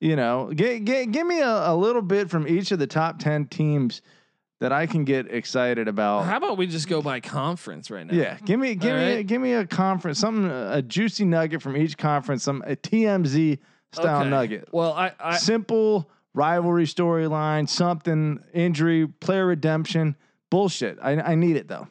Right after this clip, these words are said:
Speaker 2: Okay. Well, I'm just gonna go through and say why, why this year is compelling.
Speaker 1: Okay. Yeah,
Speaker 2: Um,
Speaker 1: give me the Colby Dant version.
Speaker 2: Okay. You got the Big twelve. We saw Baylor start out last year like this, right?
Speaker 1: Yeah.
Speaker 2: Maybe Baylor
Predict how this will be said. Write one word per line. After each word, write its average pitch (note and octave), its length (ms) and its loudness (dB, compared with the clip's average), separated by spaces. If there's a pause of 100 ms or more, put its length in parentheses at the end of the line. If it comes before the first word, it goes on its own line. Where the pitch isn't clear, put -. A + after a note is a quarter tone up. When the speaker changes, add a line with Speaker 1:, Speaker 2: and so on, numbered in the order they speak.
(120)
Speaker 2:
Okay. C#3 380 -4
Well, B2+ 200 -4
I'm F#3+ 120 -4
just G3+ 120 -6
gonna E3+ 180 -2
go D#3 200 0
through D3+ 200 -6
and C3 100 -6
say C#3 200 -4
why, C3 540 -2
why D3 380 -2
this C#3+ 200 -4
year C3+ 160 -4
is A#2 120 -6
compelling. G#2+ 640 -8
Speaker 1:
Okay. G#2+ 300 -2 (100)
Yeah, D#3+ 140 -2 (120)
Speaker 2:
Um, F#2+ 60 -2
Speaker 1:
give E3 100 0
me G3 60 2
the F#3 100 2
Colby D3+ 280 0
Dant B2+ 280 -2
version. F#2 300 -6
Speaker 2:
Okay. A#2+ 400 -6
You D#3 100 -6
got E3 140 -2
the D#3 80 -6
Big D#3 220 -4
twelve. A2+ 360 -6
We D3 140 0
saw E3 360 -2
Baylor C#3+ 420 -2
start C#3 320 -4
out C3 160 -4
last B2 340 -8
year A2 80 -6
like E2+ 180 -10
this, - 300 -16
right? B2 240 -6 (240)
Speaker 1:
Yeah. A2 200 -4 (180)
Speaker 2:
Maybe D3+ 320 -2
Baylor D#3+ 440 -2